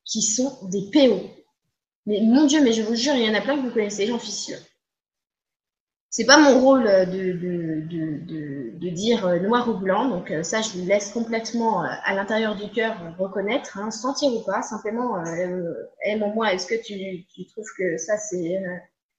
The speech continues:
ça résonne, ou est-ce qu'on dirait qu'il parle comme une espèce de, de grande bibliothèque de savoir, hein, et que son discours est lisse. Son discours est lisse, il a réponse à tout.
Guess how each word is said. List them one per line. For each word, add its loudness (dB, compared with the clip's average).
ça -2
résonne, 0
ou -2
est-ce -4
qu'on -2
dirait -4
qu'il -14
parle -6
comme -2
une -2
espèce -6
de, -2
de -2
grande -2
bibliothèque 2
de -2
savoir, 2
hein, -2
et -4
que 4
son -4
discours -2
est 0
lisse. -4
Son -2
discours 0
est -4
lisse, -2
il 0
a 2
réponse -2
à 0
tout. -12